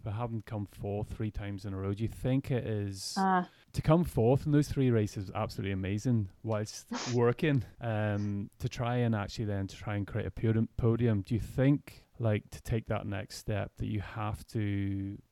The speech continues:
Speaker 1: there's almost a compromise somewhere?
Speaker 2: Perhaps, and I don't entirely know the answer. I think after I had those, those three fourth places, so it was Trans Gran Canaria,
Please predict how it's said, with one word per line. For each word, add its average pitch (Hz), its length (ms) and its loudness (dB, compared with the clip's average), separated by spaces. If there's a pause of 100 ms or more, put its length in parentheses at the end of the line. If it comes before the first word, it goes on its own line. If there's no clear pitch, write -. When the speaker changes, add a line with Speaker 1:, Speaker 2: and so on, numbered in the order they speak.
(160)
Speaker 1:
there's 110 180 -4
almost 104 280 -4
a - 60 -8
compromise 120 580 -2
somewhere? 113 420 -2 (360)
Speaker 2:
Perhaps, 285 440 10
and 220 80 12
I 196 100 12
don't 214 220 12
entirely 180 360 8
know 170 160 6
the 170 120 8
answer. 175 520 4 (320)
I 220 60 4
think 262 360 10 (160)
after 226 320 10
I 202 120 12
had 190 240 10
those, 170 680 8
those 180 180 10
three 196 320 10
fourth 180 380 10
places, 170 560 6
so 170 180 12
it 175 80 12
was 180 300 8
Trans 202 320 8
Gran 180 160 8
Canaria, 175 840 10